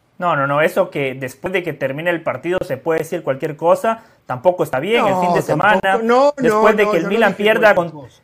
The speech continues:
Speaker 1: después de que el Milan pierde con el Spezia, ¿por qué el futbolista tiene que ir a aguantar los gritos del ultra cara a cara? Encima los llamaron. ¿Qué, qué autoridad tiene el hincha para exigir ese tipo de cosas?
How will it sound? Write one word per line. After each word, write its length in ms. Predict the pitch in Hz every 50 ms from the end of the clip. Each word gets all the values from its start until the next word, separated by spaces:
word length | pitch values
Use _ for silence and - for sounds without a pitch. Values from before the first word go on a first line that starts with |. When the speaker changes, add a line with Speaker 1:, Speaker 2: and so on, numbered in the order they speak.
| _ -
Speaker 1:
después 360 | 151 160 160 - 220 240 240
de 120 | 262 247 240
que 80 | 233 202
el 80 | 196
Milan 340 | 202 220 247 262 247 233 214
pierde 280 | 247 240 247 240 240 226
con 140 | 202 190 185
el 160 | 180 175 170
Spezia, 720 | - - 254 285 277 269 - 247 240 240 254 247 - - _
¿por 180 | - 214 202 202
qué 80 | - 294
el 120 | 311 294
futbolista 600 | - 285 226 202 202 202 262 285 277 - 262 -
tiene 300 | - 254 285 294 277 269
que 100 | 269 247
ir 120 | 277 302
a 40 | 294
aguantar 420 | 269 214 196 175 175 170 254 285 285
los 160 | 277 220 208
gritos 300 | 220 262 269 269 294 247
del 160 | 202 190 208
ultra 340 | 285 330 311 330 - 202 -
cara 200 | - 285 269 220
a 40 | 226
cara? 180 | 302 302 277
Encima 280 | 262 262 330 349 349 311
los 160 | 285 247 214
llamaron. 600 | 220 202 208 254 302 349 349 349 302 269 214 - - - - - -
¿Qué, 160 | - 349 349 - - - _ _ _ _
qué 80 | - 370
autoridad 640 | 392 392 381 - 370 320 277 247 247 262 311 320 -
tiene 160 | 349 349 311
el 60 | 277
hincha 320 | 285 339 349 359 320 285 -
para 160 | 269 220 214
exigir 400 | 208 214 - 214 196 - 285 320
ese 180 | 339 - 262 233
tipo 280 | - 302 - - 277
de 100 | - 202
cosas? 380 | 269 294 320 311 311 269 -